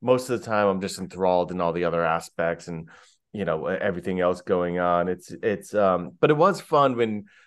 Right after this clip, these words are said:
we started to see that, um, Greg was involved, Tanya's husband, and Howie was involved. That was, that once you kinda, you know, put that piece of the puzzle together, that was super, super interesting. But I mean,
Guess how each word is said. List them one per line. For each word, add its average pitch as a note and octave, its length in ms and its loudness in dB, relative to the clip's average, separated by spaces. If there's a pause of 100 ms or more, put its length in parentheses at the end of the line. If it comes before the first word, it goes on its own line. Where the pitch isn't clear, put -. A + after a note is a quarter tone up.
(120)
we A#2 80 -6
started A2 380 0
to G#2 80 -6
see G2 560 -2 (720)
that, G2+ 240 4
um, F2 360 0 (160)
Greg F#2+ 280 0
was F#2 200 -2
involved, E2+ 420 2
Tanya's F2+ 380 -4
husband, F2 500 -4
and E2 200 -6 (240)
Howie F2+ 360 0
was F2 220 -4
involved. F2 500 0
That G#2+ 100 4
was, G#2+ 140 -8
that A2+ 240 -4
once A2 260 -2
you - 60 -14
kinda, G#2 320 -2 (100)
you G2 80 -6
know, F2+ 220 -8
put A2+ 160 -4
that F#2 180 0
piece G2+ 140 -8
of - 60 -18
the F2+ 80 -10
puzzle F2 320 -4
together, E2 500 -2 (420)
that G#2+ 220 4
was F#2+ 300 -6
super, - 600 -6
super F#2+ 360 -6
interesting. F2 720 -6
But G2+ 240 2
I G#2+ 60 4
mean, G2 400 -2